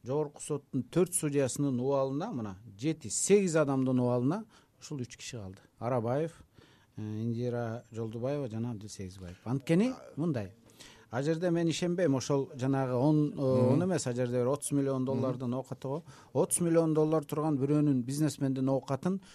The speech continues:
Speaker 1: ушул жети судья отуруп алып эле, давай деп бөлүп тартып, э, алып алды деп. Алардын андайга духу жетмек эмес.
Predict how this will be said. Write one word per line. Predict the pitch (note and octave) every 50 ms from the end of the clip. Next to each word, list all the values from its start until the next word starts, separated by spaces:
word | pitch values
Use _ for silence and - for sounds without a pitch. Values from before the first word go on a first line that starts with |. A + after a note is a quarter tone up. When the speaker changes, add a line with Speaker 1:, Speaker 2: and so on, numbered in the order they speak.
| - - - -
Speaker 1:
ушул | B2+ - - D3 A#2+
жети | A2 A#2+ D#3+ E3 E3 - D#3
судья | - - E3+ D#3 D3+ D#3 D3 C#3
отуруп | C#3+ D3 D3 - D#3+ D#3 D#3
алып | D3 D3 C#3+ C#3 C#3+
эле, | D3+ E3 D#3
давай | C3+ C#3 C3+ C3+ B2+
деп | B2 B2+ C3 A2+
бөлүп | A2+ C3+ C#3+ C3+ B2 -
тартып, | - D3 C3+ A#2+ - - - - _ -
э, | B2 A#2+ A#2 A#2 A#2 A2+ A2+ A2 G#2+ G#2 _ - - - - _ _
алып | - B2 C#3 C#3 C3
алды | B2 A#2 A2 A2
деп. | G2+ G#2+ - _ _
Алардын | - A#2+ D3+ F3 E3+ E3 D#3+ F3 F#3+ D#3+ - -
андайга | C#3 D3+ D#3+ D#3 D#3+ D#3 D3+ D#3+ E3 D#3+ - _ _ _ -
духу | B2+ B2+ C#3+ - D3+ C3+
жетмек | B2+ C#3+ C#3 - C3 C3 C3+ C3+
эмес. | C3 B2+ - - -